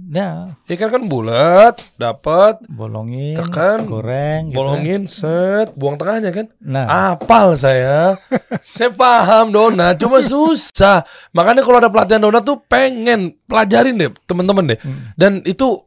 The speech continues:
Speaker 2: kalau menurut saya, itu rumus tertinggi dalam ngadon tuh donat, susah. Ganti gagal, belum lagi proses
Speaker 1: Iya.
Speaker 2: ininya kan.
Speaker 1: Makanya, eh, sering saya katakan ke teman-teman itu, kalau kamu bisa bikin donat,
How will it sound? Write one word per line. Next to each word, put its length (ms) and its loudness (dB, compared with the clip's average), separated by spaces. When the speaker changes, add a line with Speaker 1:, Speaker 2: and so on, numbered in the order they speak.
Speaker 2:
kalau 240 2
menurut 220 0
saya, 460 0
itu 140 -8
rumus 260 -2
tertinggi 480 -4
dalam 240 0
ngadon 340 -2
tuh 120 -10
donat, 340 -6
susah. 480 -4
Ganti 300 -14
gagal, 800 -6
belum 180 -10
lagi 200 -8
proses 360 -10
Speaker 1:
Iya. 160 -14
Speaker 2:
ininya 360 -10
kan. 140 -10
Speaker 1:
Makanya, 440 -6
eh, 120 -6
sering 180 -8
saya 120 -8
katakan 280 -6
ke 80 -12
teman-teman 420 -6
itu, 220 -8
kalau 200 -4
kamu 220 -2
bisa 160 -2
bikin 220 -2
donat, 320 -4